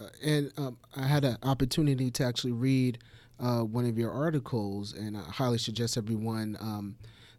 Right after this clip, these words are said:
that is listening to, uh, take a look at it. Uh, the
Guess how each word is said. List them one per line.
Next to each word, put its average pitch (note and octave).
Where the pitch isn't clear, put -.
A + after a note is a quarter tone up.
that A#2
is A2
listening A#2+
to, A2+
uh, G2+
take -
a A#2
look C#3
at A2
it. -
Uh, A2+
the A2